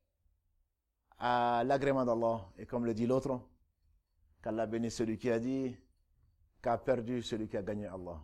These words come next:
ou qui a gagné l'amour d'Allah, et qu'a gagné celui qui a perdu l'amour d'Allah, subhanahu wa ta'ala. C'est avec cette, euh, conviction, avec cette certitude,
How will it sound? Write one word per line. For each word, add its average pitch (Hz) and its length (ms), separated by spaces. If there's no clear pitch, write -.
ou 101 60
qui 110 140
a 95 80
gagné 107 240
l'amour 107 240
d'Allah, 98 380
et 107 100
qu'a 117 140
gagné 120 560
celui 107 260
qui 117 80
a 101 80
perdu 113 560
l'amour 104 260
d'Allah, 92 300
subhanahu 85 440
wa 85 120
ta'ala. - 160
C'est 127 200
avec 135 460
cette, 127 340
euh, 120 420
conviction, 131 640
avec 135 240
cette - 200
certitude, 143 600